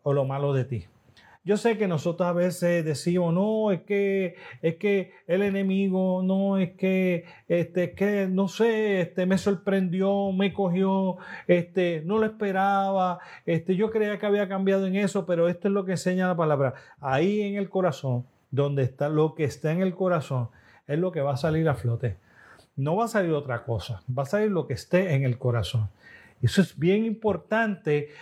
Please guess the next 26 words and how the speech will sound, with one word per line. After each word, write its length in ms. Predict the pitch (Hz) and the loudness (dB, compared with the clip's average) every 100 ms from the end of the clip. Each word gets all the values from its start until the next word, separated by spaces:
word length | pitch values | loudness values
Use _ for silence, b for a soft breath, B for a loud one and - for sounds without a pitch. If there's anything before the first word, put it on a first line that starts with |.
| B | B
porque 320 | - 156 - | -2 -2 0
entonces 600 | 156 135 208 226 220 170 | -2 -2 -2 -2 0 0
nuestras 520 | 160 165 165 - 165 147 | 0 2 0 0 0 2
acciones, 800 | 139 - - 175 208 226 226 220 | 0 -2 -2 2 2 0 -2 0
nuestros 480 | 170 143 - 151 - | 0 0 0 0 2
pensamientos, 1000 | 160 139 - 147 147 175 220 220 - 214 | 2 2 0 0 0 0 0 -2 -2 0
nuestras 400 | 185 151 160 135 | 0 0 0 2
emociones 880 | 151 147 143 135 - 202 220 214 190 B B - | 2 0 0 -2 0 2 2 2 -2 B B 0
van 220 | 165 190 | 2 2
a 20 | |
estar, 280 | 196 220 214 | 0 0 0
eh, 60 | 214 B - | -2 B -12
eh, 1200 | 190 190 185 190 180 180 185 180 170 165 165 175 165 | -2 0 0 0 0 0 0 -2 0 0 0 0 -2
eh, 60 | |
relacionadas 840 | 151 180 180 - 208 240 214 180 151 | 0 2 0 0 -2 0 2 0 0
directamente 1000 | 165 156 175 180 - 208 226 220 - 170 | -2 2 4 2 0 0 0 0 0 0
a 140 | 143 | 2
lo 120 | 147 | 0
que 140 | - 135 | -2 -2
yo 160 | 151 | -2
tengo 240 | 170 185 190 | 0 0 0
atesorado 540 | 190 170 185 190 175 | 0 -2 -2 0 0
ahí 160 | 151 120 | 0 0
dentro 400 | 147 147 160 147 | -2 -2 -2 0
de 120 | 143 | 0
mí, 200 | 127 | -2